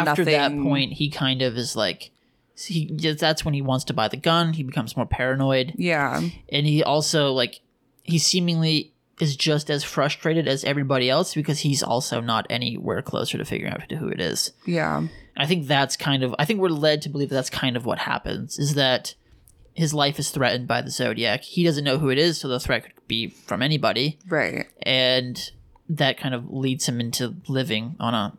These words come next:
Speaker 1: houseboat and
Speaker 2: Yeah, 'cause then they skip ahead to a year later, and that's when he's,
Speaker 1: Well, it's,
Speaker 2: you know,
Speaker 1: it's
Speaker 2: drinking at the office
Speaker 1: It's
Speaker 2: and
Speaker 1: kind of when he, like, disappears from the movie in general.
Speaker 2: Yeah.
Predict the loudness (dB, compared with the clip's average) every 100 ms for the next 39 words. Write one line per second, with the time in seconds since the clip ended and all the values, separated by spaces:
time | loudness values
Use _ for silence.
0 | -10 -2 0 0 -2 0 0 -2 -4 -6
1 | -10 _ -2 -2 0 0 0 0 0 0
2 | 0 -2 -2 -2 -4 -2 -2 0 0 0
3 | 0 0 0 0 0 -2 -2 0 0 0
4 | 0 2 2 4 2 0 -2 -2 0 0
5 | 2 2 2 2 4 4 2 0 0 2
6 | 2 2 2 2 2 2 2 2 -2 -2
7 | 2 2 2 2 2 0 0 -2 -2 -4
8 | -4 0 0 2 0 0 -2 -6 -6 0
9 | 0 2 0 -2 -2 2 2 2 -2 -4